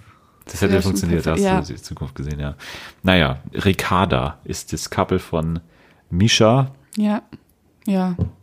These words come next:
Speaker 1: Können wir überspringen. Samira haben wir angesprochen, Denise, wir, wir haben gerade nochmal überlegt, wer war das nochmal? Das war die,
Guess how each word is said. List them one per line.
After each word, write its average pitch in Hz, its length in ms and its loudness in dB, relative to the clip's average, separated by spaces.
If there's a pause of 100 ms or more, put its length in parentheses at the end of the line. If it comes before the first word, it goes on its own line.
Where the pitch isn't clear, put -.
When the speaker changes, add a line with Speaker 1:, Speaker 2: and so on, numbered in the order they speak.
(220)
Speaker 1:
Können 85 140 -2
wir - 20 0
überspringen. 78 460 -4 (500)
Samira 117 680 4
haben 90 120 0
wir 95 80 4
angesprochen, 101 540 0 (120)
Denise, 98 920 2 (100)
wir, - 160 -8 (300)
wir 82 160 0
haben 69 80 -6
gerade 87 200 0
nochmal 85 140 4
überlegt, 85 280 4
wer 73 140 0
war 80 100 2
das - 160 -2
nochmal? 69 220 4
Das - 160 -6
war 82 120 4
die, 82 340 2